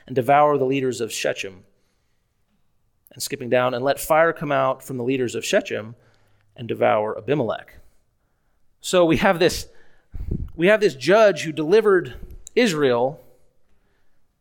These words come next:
who had all these sons, and his illegitimate son, or son by a concubine, kills all the rest in order to take power. And his little brother tells the people in Shechem, "Huh,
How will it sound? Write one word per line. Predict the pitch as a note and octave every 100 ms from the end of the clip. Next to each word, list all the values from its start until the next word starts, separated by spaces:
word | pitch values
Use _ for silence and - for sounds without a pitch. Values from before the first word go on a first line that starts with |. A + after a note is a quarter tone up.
| _ _ _ _ _ _ _ _ _ _ -
who | G3+ F3
had | F3+ E3+ D3+ B2+ -
all | E3 G3+
these | G3+ F3 -
sons, | D#3 C3 B2+ C3+
and | B2
his | B2+
illegitimate | E3 G#3+ F3+ D#3 D#3 C#3 G#2+
son, | C3+ C#3
or |
son | - F#3
by | D3+
a | B2+
concubine, | F3 D#3 C3 B2 B2
kills | - A#3 G3
all | F3+ F3
the | D3
rest | E3+ E3
in | C#3
order | D3 C#3+
to | B2+
take | D3+ D3
power. | - C3+ A#2 A2 B2 _ _ _ _
And | D#3
his | D3+
little | F#3 E4 G#3
brother | G#3 D3+ A#2+ A2+ - _ _ _ _ _ _ _ -
tells | G3+ F3+
the | D#3
people | - D#3 D#3 C3+ A#2+ A2+ - _ _ _ _
in | - C#3
Shechem, | B2 D#3 C3 C3+ A#2 G#2+ F#2+ _ _ _ _ _ _ _ _ _
"Huh, | - C3+ G#2+